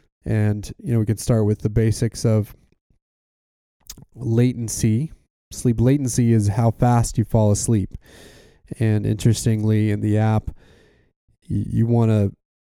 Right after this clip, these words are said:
to see if you're falling asleep in an optimal range, which is that it should take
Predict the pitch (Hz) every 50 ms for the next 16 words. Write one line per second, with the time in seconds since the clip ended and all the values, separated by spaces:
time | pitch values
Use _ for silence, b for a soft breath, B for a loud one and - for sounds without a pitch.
0 | _ _ _ _ _ _ _ _ _ _ _ _ _ _ _ _ _ _ _ -
1 | - 113 - - - - 147 143 139 135 131 131 123 117 - - 123 110 - -
2 | 135 123 123 123 123 117 113 107 - - - 127 117 113 - - 104 110 107 104
3 | 107 104 107 - - - 113 104 101 104 104 104 104 104 101 98 98 98 - -
4 | 107 101 - - 107 104 101 98 101 - - 107 104 104 104 110 - - - 135
5 | 120 107 - 120 117 110 104 - -